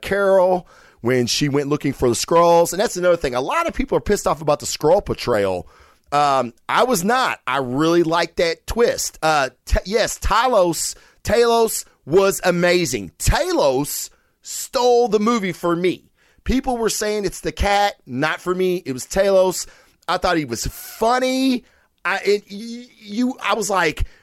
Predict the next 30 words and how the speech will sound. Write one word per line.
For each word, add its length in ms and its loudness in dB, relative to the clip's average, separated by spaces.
"Man, 280 -4
I 80 -2
really 280 0
hope 200 -2
this 180 -8
guy 200 0
isn't 120 -2
the 60 0
bad 320 2
guy." 140 2
I 100 0
mean, 160 2
the 80 2
whole 180 2
time 180 -2
I'm 120 0
saying 340 0
that, 220 0
and 100 0
then 140 0
so 140 0
I 60 2
was 160 -2
really 180 -2
glad 260 2
when 80 -4
it 100 -8
wasn't. 440 2
Uh, 560 2
the, 160 2